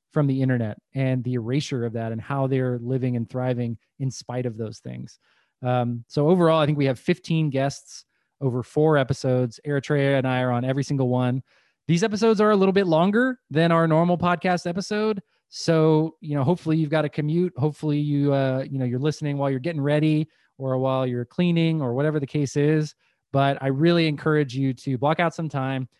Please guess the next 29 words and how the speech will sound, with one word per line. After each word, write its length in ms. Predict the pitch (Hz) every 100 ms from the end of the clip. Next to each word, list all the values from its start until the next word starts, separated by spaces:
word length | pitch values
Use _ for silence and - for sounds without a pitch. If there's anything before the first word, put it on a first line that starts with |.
| _
spend 400 | - - 156 160
some 140 | 165
time 280 | 156 147 143
with 160 | 135 -
these, 400 | 127 127 127 - _ -
and 160 | 147 147
to 160 | 180
learn 340 | 143 135 180 185
the 80 |
names 380 | 175 170 170 160
and 100 | 151
the 60 | 135
voices 440 | 131 147 151 127
of 80 | 127
the 80 | 123
people 280 | 151 131 127
that 160 | 127
you're 80 | 131
gonna 140 | 123
hear 260 | 117 135 131
in 80 | 127
this 160 | 120
series, 400 | - 135 127 123
because 460 | 104 123 127 123 110 _ _ -
they 120 | 131
are 160 | 143 156
important. 540 | 156 143 135 131 135 _ _ _ -
And 140 | 151
what's 200 | 156 160